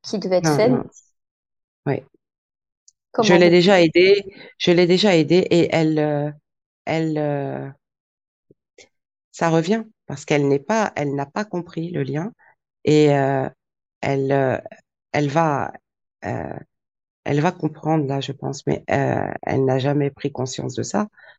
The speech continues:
Speaker 2: Elle a essayé plusieurs fois d'arrêter. Euh, mais ça fonctionne pas. Mm. Mais là, ça devrait fonctionner.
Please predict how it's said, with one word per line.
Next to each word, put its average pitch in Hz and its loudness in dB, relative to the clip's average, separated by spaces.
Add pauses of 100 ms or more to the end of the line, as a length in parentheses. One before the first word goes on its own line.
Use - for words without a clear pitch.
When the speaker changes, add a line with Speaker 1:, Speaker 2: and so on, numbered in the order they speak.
(120)
Speaker 2:
Elle 131 2
a 127 6
essayé 131 2
plusieurs 127 -6
fois - -10 (160)
d'arrêter. 127 -4 (680)
Euh, 139 -2 (300)
mais 143 -10
ça 147 -6
fonctionne 165 -8 (180)
pas. 180 -8 (2000)
Mm. 151 -8 (880)
Mais 160 6
là, 165 4
ça 185 0
devrait 139 0
fonctionner. 135 -6